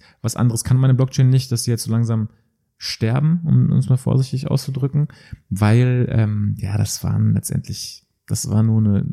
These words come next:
schnelle Nummer, um Geld zu machen, das finde ich überhaupt nicht gut. Ähm,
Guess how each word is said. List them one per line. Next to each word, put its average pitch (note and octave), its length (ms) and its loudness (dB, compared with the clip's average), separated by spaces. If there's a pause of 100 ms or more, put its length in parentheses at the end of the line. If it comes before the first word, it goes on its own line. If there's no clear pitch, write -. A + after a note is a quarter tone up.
(160)
schnelle A2+ 400 0
Nummer, B2 300 0
um A2+ 140 -2
Geld B2+ 200 0
zu - 160 -4
machen, C3+ 220 0
das - 360 -6 (800)
finde - 140 2
ich A2 80 0
überhaupt A2+ 260 4
nicht C#3 140 2
gut. - 260 0 (600)
Ähm, B2+ 560 0